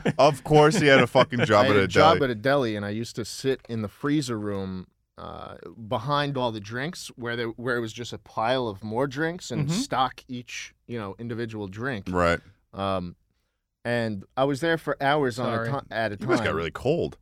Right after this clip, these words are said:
Speaker 2: Hours at a time, yeah. And it, and I would just be shivering in there, uh, with, like, a winter coat on. Um, and I'd be paid five dollars an hour. And so
Speaker 3: That doesn't seem legal.
Speaker 2: No, no.
Speaker 3: <laughs>
Speaker 2: And so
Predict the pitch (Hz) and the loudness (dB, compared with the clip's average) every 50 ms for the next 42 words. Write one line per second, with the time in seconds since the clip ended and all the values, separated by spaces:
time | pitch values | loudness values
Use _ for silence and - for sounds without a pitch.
0 | _ _ - 123 151 170 175 160 120 139 127 117 107 - 139 139 131 117 107 101 | _ _ 2 2 4 4 4 2 2 0 0 0 -2 -4 -4 -2 -2 -2 -2 -2
1 | 107 117 113 101 92 - - 101 113 113 113 110 - - 107 107 107 104 107 107 | -2 -2 0 -2 -2 -4 -6 -6 -6 -6 -6 -8 -8 -10 -10 -8 -6 -6 -6 -6
2 | 104 95 113 107 101 - 120 101 - - - 147 135 135 127 107 98 98 95 95 | -6 -8 -10 -12 -10 -10 -12 -12 -8 -6 -4 -4 -2 -2 -4 -4 -6 -6 -8 -8
3 | 98 95 95 92 92 92 92 - _ _ _ _ _ - 98 92 90 87 85 80 | -8 -8 -8 -8 -8 -10 -12 -14 _ _ _ _ _ -16 -12 -10 -10 -10 -12 -14
4 | - - 107 113 107 - - 113 104 101 113 107 98 117 120 117 - 120 107 - | -16 -12 -8 -8 -8 -6 -4 -6 -4 -4 -6 -6 -4 -4 -6 -6 -6 -8 -8 -8
5 | - 120 120 123 123 113 98 90 90 85 - _ _ _ _ _ _ _ _ _ | -6 -4 -4 -4 -4 -4 -6 -8 -10 -12 -16 _ _ _ _ _ _ _ _ _
6 | 95 95 95 92 92 92 92 - - _ _ - 113 120 135 165 147 135 135 - | -12 -8 -8 -6 -6 -8 -10 -12 -16 _ _ -10 -8 -4 -4 -4 -4 -4 -6 -4
7 | 120 139 147 139 113 - - 131 120 123 120 113 127 120 120 113 107 101 107 107 | -4 -4 -4 -4 -4 -4 -2 0 0 0 0 0 0 0 0 0 -2 -4 -6 -6
8 | 107 107 101 92 85 78 _ _ _ _ _ _ _ _ _ _ _ _ _ _ | -4 -4 -6 -6 -8 -12 _ _ _ _ _ _ _ _ _ _ _ _ _ _
9 | _ - - - _ _ _ _ - 117 127 123 - 156 143 135 127 123 294 254 | _ -20 -20 -20 _ _ _ _ -6 -6 -4 -4 0 2 4 4 6 4 4 2
10 | 196 - 196 139 113 117 127 165 190 127 107 - - _ _ _ - 143 160 180 | 0 -2 -4 -4 -2 -2 -4 -4 -4 -6 -8 -8 -10 _ _ _ -8 0 4 6
11 | 226 269 269 190 107 90 - 208 - _ - 135 160 185 202 185 156 123 110 - | 8 8 8 8 6 2 -2 -10 -14 _ 0 4 6 8 8 8 6 4 0 -2
12 | - - - - - - - - _ - - - - - - 147 165 165 - - | -6 -6 -4 -4 -4 -8 -12 -4 _ -2 -2 -2 -2 0 4 4 4 4 4 4
13 | 196 185 170 165 160 151 143 - | 8 8 10 10 8 6 2 -2